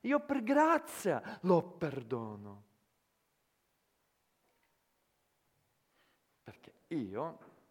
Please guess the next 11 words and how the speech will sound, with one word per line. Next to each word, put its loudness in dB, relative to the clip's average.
non 0
per -2
il -16
non 2
perdono 2
del -6
tuo 6
peccato, -6
io 8
mi 6
gioco 8